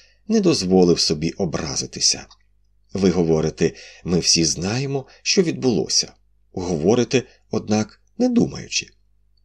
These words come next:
Прийнятна версія якихось вчинків зовсім не обов'язково є доказом правди. Якщо судити реально, наприклад, вам, пане Блейк,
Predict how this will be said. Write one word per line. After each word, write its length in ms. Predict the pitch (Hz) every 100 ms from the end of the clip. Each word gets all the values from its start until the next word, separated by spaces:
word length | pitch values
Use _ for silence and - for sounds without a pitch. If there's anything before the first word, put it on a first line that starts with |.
| _
Прийнятна 540 | - 120 120 113 95 95
версія 480 | 87 92 - 85 82
якихось 500 | 82 - - - - _
вчинків 640 | - - 220 247 185 - - - -
зовсім 640 | - 117 131 123 - 131 120 _ _
не 200 | - 92
обов'язково 880 | 87 82 80 73 - - 104 95 67 _ -
є 260 | 87 85 - _ -
доказом 500 | 87 80 82 90 85
правди. 600 | - 147 - - - - _ _
Якщо 380 | 98 98 - 104
судити 560 | - 92 87 82 82 - _ _
реально, 580 | - 92 143 220 156 90 - - -
наприклад, 520 | 180 185 208 151 139
вам, 340 | 82 104 156 165
пане 320 | - 156 151
Блейк, 500 | 131 135 151 143